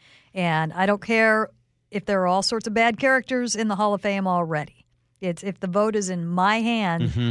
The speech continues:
Speaker 1: at that time, I'm responsible for who's there when I'm there.
Speaker 2: So would
Speaker 1: I'm
Speaker 2: you
Speaker 1: not
Speaker 2: vote for
Speaker 1: going
Speaker 2: Gary
Speaker 1: to
Speaker 2: Sheffield?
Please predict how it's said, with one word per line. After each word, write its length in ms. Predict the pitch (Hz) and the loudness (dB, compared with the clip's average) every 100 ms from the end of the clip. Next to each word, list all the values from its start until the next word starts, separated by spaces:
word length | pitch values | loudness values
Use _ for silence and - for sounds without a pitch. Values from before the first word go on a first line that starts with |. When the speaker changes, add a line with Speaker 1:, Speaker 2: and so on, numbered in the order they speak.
| 113 | -2
Speaker 1:
at 180 | 185 175 | -2 0
that 260 | 202 190 208 | 0 0 0
time, 380 | 247 233 180 165 | 0 2 0 0
I'm 240 | 190 220 | 0 0
responsible 640 | 214 - 220 202 214 180 | -2 -2 0 -2 -4 -6
for 220 | 180 196 185 | -6 -4 -2
who's 240 | 190 170 | -2 -2
there 240 | 180 170 | -2 -2
when 120 | 170 165 | -2 -4
I'm 220 | 165 160 | -4 -4
there. 200 | 151 143 | -6 -6
Speaker 2:
So 120 | - 156 | -4 0
would 100 | 202 | 2
Speaker 1:
I'm 80 | 220 | 2
Speaker 2:
you 40 | |
Speaker 1:
not 140 | 220 | 2
Speaker 2:
vote 80 | 226 | 2
for 80 | 233 | 0
Speaker 1:
going 120 | 220 | 0
Speaker 2:
Gary 120 | - 196 | 0 0
Speaker 1:
to 20 | |
Speaker 2:
Sheffield? 340 | 180 123 139 | 0 -2 -4